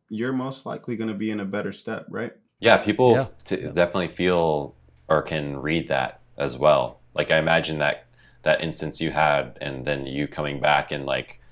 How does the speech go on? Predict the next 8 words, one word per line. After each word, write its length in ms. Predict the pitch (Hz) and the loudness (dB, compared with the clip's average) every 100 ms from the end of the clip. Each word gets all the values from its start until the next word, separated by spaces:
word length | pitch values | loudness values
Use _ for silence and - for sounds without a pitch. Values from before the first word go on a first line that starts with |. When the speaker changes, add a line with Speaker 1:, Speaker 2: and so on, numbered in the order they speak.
| - - | -20 -16
Speaker 2:
stating 480 | - 90 80 78 71 | -2 2 4 2 0
what 240 | 71 - | -2 0
occurred, 560 | 69 - 85 76 69 65 - _ _ | -4 0 2 2 0 -4 -14 _ _
like, 320 | 73 69 65 - | 0 2 0 -6
Speaker 3:
Mm-hmm. 200 | 104 107 107 - - - _ - | -10 -10 -12 -18 -20 -20 _ 0
Speaker 2:
only 320 | 107 117 110 | 4 6 4
helped 300 | 87 98 92 | 4 6 6
the, 180 | - 82 | 2 -4